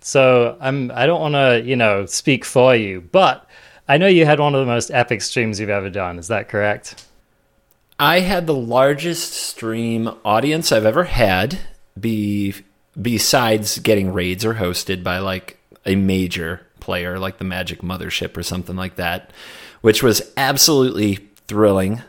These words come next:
Speaker 2: So thank you to everybody who showed up and enjoyed the show. And throughout, many people said how much they love the Arena Craft podcast,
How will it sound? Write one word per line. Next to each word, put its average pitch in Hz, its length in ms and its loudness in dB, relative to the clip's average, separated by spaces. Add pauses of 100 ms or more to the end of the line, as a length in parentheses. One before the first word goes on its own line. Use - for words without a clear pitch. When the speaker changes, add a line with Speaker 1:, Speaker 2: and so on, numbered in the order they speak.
Speaker 2:
So 95 300 -8
thank 110 320 -6
you 104 60 -2
to 95 260 -8
everybody 92 640 -4 (260)
who 98 80 -6
showed 95 300 -2
up 92 340 -6
and 92 100 -6
enjoyed 92 280 -4
the 98 60 -6
show. 92 240 -2 (300)
And 117 340 2 (160)
throughout, 165 720 2
many 135 460 2
people 120 320 0
said 110 200 2
how 110 120 0
much 101 180 -2
they 98 160 0
love 95 460 -4
the 95 120 -4
Arena 95 220 -4
Craft 92 460 -4
podcast, 90 580 -6